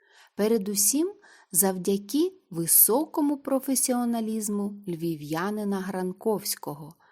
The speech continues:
який не лише абсолютно точно відтворював потрібні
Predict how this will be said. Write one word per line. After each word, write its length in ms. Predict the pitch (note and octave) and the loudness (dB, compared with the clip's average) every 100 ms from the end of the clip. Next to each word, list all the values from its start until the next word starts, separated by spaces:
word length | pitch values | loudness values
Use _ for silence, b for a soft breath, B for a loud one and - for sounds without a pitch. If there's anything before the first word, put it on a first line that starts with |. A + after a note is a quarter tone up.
| B B B | B B B
який 420 | F#3+ G#3 G3+ A3+ | 0 2 2 0
не 180 | G#3+ G#3 | 0 0
лише 420 | G3 F#3+ - E4 C#5 | 0 0 0 0 -2
абсолютно 840 | - - - B3+ B3 A#3+ G3+ A3 A#3 | -6 -2 2 2 2 0 -2 -4 -4
точно 580 | - A#3+ F#3+ - F3 E3+ | 2 2 2 -2 -4 -4
відтворював 880 | G#3 - - G#3 G#3+ F#3+ F3 E3+ - | -6 -8 -8 0 2 2 0 -4 -4
потрібні 720 | F#3+ G3 G3 G3 F#3 F#3 F3 | -6 -4 -4 -2 -2 -2 -4